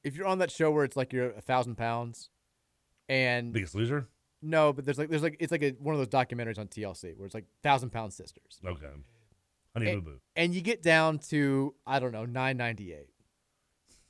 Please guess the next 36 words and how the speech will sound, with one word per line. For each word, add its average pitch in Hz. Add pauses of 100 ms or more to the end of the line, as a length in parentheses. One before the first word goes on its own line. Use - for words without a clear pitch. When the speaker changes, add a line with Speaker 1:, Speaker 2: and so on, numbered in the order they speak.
(560)
Speaker 1:
It's 262
still 339
not 202
great, 107 (360)
Speaker 2:
<laughs> -
Speaker 1:
but 202
it's 196
better 233
than 196
going 185
up 185
towards 180
two 208
thousand. 87
Speaker 2:
Well, 196
have 202
you 254
ever 208
seen 180
any, 156
any, 196
any, 208
anybody, 202
so 156
wait, 127
trust 117
me, 76
I 107
know. 82 (460)
We 156
always 151
brag 139
about 117
the 113
littlest 104
pounds. 69